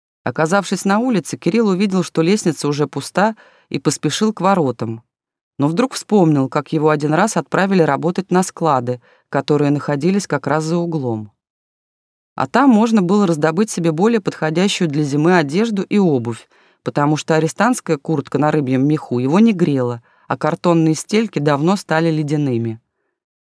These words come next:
Продираться к складам было безумием, но и ехать в неизвестность зимой по тайге тоже относительно приятное приключение, если у тебя нет хоть немного пригодной одежды.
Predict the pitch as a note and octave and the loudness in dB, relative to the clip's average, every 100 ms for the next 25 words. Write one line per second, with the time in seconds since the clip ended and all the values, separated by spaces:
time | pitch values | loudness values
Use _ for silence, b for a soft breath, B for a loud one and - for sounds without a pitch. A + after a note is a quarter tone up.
0 | _ _ _ _ - C#3+ E3 G#3+ - - | _ _ _ _ -4 0 2 2 -2 -8
1 | - - F#3+ B3 F3 C3 A#2+ F#3+ G#3 F3 | -8 -2 0 2 0 -2 0 0 2 0
2 | F#3+ F3 D3+ B2 A2+ A2+ _ _ - A#2+ | 0 2 2 0 -6 -10 _ _ -2 2
3 | D3 F3+ F#3+ F#3 - F#3 F3 E3 F#3+ - | 4 4 2 0 2 4 4 4 2 2
4 | E3 D3+ C#3+ F3 F3 D#3+ D3+ E3 D#3 D#3 | -2 0 2 4 4 2 -2 0 -2 0
5 | A#3 A#3+ - F#3 D#3 C3+ - - C#3 C#3 | 0 -2 -2 0 0 -2 -6 -2 -2 -2
6 | F#3 G3+ E3 C#3 C#3+ C#3+ C#3+ D3+ C#3 D#3+ | -2 0 0 0 -2 -2 -2 -4 -4 -6
7 | F#3 G3+ - B2+ A#2 A#2 b b b C#3 | -6 -8 -6 -4 -4 -8 b b b -2
8 | - D3 - D#3 D3+ D#3+ - C#3+ D#3 D3+ | 0 -2 0 0 2 2 0 -2 0 4
9 | F#3 G3 F#3+ C#3 B2+ D3 D3 D#3 C#3+ C3 | 2 2 0 -2 0 0 0 -2 -4 -8
10 | A2+ A2+ | -8 -10